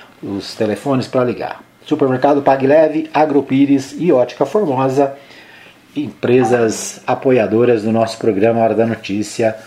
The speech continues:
aqui na oitenta e sete ponto nove, tá bom? É isso aí.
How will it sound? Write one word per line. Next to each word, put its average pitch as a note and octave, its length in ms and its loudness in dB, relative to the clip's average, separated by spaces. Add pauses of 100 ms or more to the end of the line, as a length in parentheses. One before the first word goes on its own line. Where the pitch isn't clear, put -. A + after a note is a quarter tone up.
(440)
aqui A2+ 640 -4 (260)
na A2 120 -2
oitenta G#2+ 260 -4
e G#2+ 40 -2
sete A2 260 -4
ponto A#2 260 -4
nove, - 240 -4 (100)
tá - 120 -6
bom? F#3+ 280 4 (480)
É C#3+ 100 -2
isso C#3 120 4
aí. B2 160 4